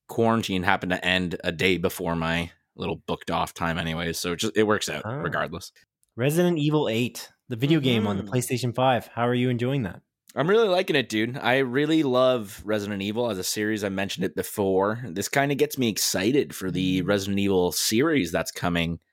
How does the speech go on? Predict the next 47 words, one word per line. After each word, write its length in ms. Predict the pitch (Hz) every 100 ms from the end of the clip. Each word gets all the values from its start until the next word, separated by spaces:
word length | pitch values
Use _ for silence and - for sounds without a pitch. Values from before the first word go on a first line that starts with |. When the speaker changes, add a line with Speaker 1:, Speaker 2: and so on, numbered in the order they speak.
| _ -
Speaker 1:
out 200 | 87 90
this 200 | 90 90
month 440 | 87 85 85 - -
on 180 | 87
Netflix. 400 | 87 90 - 95
I 40 | -
think 160 | -
it's 100 | 254
out 160 | 359 339 -
in, 140 | 95
like, 160 | 90 82
a 80 | 82
week 280 | 85 90
or 60 | 98
two. 240 | - 85 87 -
Um, 680 | 107 117 120 110 107 107 - -
I'm 100 | 113
excited 320 | 110 113 101
to 80 | 104
dive 340 | 87 87 92
more 280 | 90 87 87
into, 400 | 85 90 87 95
like, 180 | 85 82
the 80 | 90
Resident 320 | 90 87 90
Evil 340 | 82 85 85
world 540 | 87 85 90 87 90 85
and 160 | 85
lore. 520 | 82 85 85 85 87 85 -
I 80 | 95
just 220 | 113 -
really 220 | 123 101
like 260 | 87 87 -
it. 80 |
I 40 | 90
think 180 | 98 87
it's 100 | 90
well 140 | 87
thought 240 | - 85
out, 220 | 85 87 -
and, 320 | 85 90 87
uh, 420 | 92 95 98 101 98 _ _ -
I'm 120 | 101
super 240 | - 147 135
stoked 360 | - 117 117
for 160 | - 107
the 360 | 95 98 98